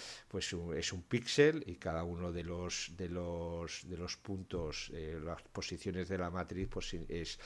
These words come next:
es uno de los canales de color de, de, de ese píxel. En el, en el P D F, pues es algo similar, pues hay unas diferente, diferentes,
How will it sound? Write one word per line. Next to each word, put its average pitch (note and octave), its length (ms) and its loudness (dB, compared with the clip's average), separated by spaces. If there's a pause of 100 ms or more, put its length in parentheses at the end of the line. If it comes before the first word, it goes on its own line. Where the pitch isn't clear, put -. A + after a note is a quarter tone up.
(240)
es G2 220 2
uno F#2 160 0
de F2 100 2
los F2 200 -2
canales F2 500 -2
de F2 100 -4
color E2+ 420 -2
de, D#2 360 0 (380)
de, F2+ 440 2
de F2 100 -2
ese E2 220 -2
píxel. - 460 -8 (100)
En - 160 2
el, F#2 540 2
en F#2+ 220 0
el F2+ 440 0
P G2+ 180 4
D G2 120 2
F, G2 200 2
pues - 280 -2
es E2+ 200 -4
algo E2 200 -4
similar, D#2+ 580 -6
pues E2 220 -10
hay E2+ 140 -2
unas E2+ 220 -4
diferente, F2+ 800 -4
diferentes, F2 720 -4